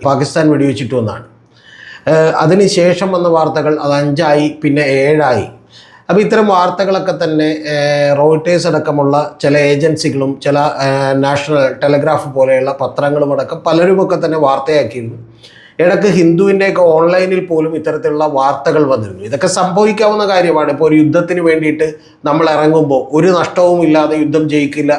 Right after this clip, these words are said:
എന്നുള്ളതൊക്കെ നമുക്കറിയാം. അപ്പോൾ അത്തരത്തിൽ ഒരു പൈലറ്റ് അവിടെ പിടിയിലായി എന്നൊക്കെയുള്ള വാർത്തകളടക്കം വന്നിരുന്നു.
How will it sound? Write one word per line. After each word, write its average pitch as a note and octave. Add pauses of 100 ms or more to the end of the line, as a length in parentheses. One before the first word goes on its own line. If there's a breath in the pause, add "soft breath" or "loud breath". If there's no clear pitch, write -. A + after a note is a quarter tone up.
(120)
എന്നുള്ളതൊക്കെ D3
നമുക്കറിയാം. C3+ (540 loud breath)
അപ്പോൾ F#3+
അത്തരത്തിൽ F#3+
ഒരു F#3
പൈലറ്റ് F3
അവിടെ E3+
പിടിയിലായി D#3 (140)
എന്നൊക്കെയുള്ള D3+
വാർത്തകളടക്കം C#3
വന്നിരുന്നു. A2+